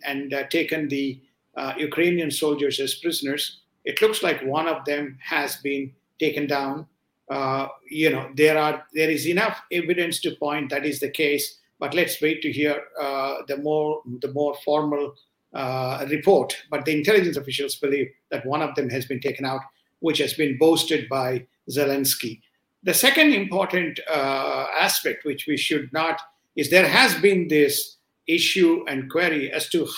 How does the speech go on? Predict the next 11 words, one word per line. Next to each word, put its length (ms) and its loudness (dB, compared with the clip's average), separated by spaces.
how 540 6
and 200 -4
why 560 2
the 120 2
Russian 580 0
Air 180 0
Force 540 -2
is 200 -6
not 300 -4
very 380 -2
active, 420 -2